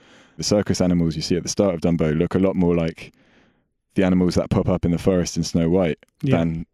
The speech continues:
Speaker 1: they do, like, the ones in Bambi, the animation term is kind of squash and stretch, the way that the characters move, that the animators are not hamstrung by the ways that muscles and skeletons would actually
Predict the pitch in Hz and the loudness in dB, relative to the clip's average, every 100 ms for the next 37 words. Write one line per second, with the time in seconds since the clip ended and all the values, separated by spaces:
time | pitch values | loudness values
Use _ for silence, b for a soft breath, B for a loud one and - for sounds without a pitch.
0 | - 82 90 85 87 82 85 82 80 78 | -4 0 0 0 -2 -6 -8 -8 -6 -4
1 | 80 90 85 87 - - b b b b | -2 0 0 -4 -12 -18 b b b b
2 | b 87 107 104 104 101 101 98 92 - | b -2 0 2 2 0 0 0 0 0
3 | 90 - - - 92 85 92 - 104 107 | -2 -4 -4 0 0 2 -2 0 -2 -2
4 | - - - 92 92 90 92 95 95 92 | -4 -10 -10 -6 -2 0 0 -2 -2 -4
5 | 90 90 82 90 92 90 82 - b b | -4 -4 0 0 2 0 -4 -16 b b
6 | b _ 95 - 90 92 95 101 98 101 | b _ -10 -10 -12 -2 2 4 2 2
7 | 90 92 92 87 92 92 - 92 90 85 | 0 2 0 -2 -2 -2 -2 -2 -2 -2
8 | 85 82 80 85 82 87 82 - _ _ | -2 -4 -6 -6 -6 -6 -8 -12 _ _
9 | 92 87 92 80 78 92 85 - 85 85 | -4 -4 -6 -8 -10 -8 -8 -8 -6 -4
10 | 78 - - 85 82 | -4 -6 -4 -2 -2